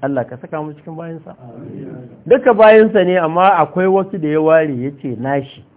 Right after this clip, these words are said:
"Inna ibadi, lallai bayina laysa laka alaihim sultanun." Ba ka da iko a kansu.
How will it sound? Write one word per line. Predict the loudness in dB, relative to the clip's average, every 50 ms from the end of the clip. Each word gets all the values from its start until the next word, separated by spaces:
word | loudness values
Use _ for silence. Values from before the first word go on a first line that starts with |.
| _ _ _ _ -20 -20 -20 -20 _ _ _ -2
"Inna | 0 2 2 4 4 2 4 4
ibadi, | 2 2 4 6 8 8 8 6 6 4 2 2 0 -6 -12 -20 _ _ _ _
lallai | 2 4 4 6 6 6 6 6 6
bayina | 8 8 8 8 6 6 4 2 2
laysa | 4 4 4 4 4 2 0
laka | -2 -2 -2 -2 -2
alaihim | -2 -2 -2 -4 -4 -8 -10 -10
sultanun." | -10 -8 -6 -6 -6 -6 -6 -4 -2
Ba | -2 -2 -2
ka | -4 -8
da | -8 -4
iko | -2 -2 -2 -2 -4 -6
a | -6
kansu. | -8 -10 -12 -12 -14 -16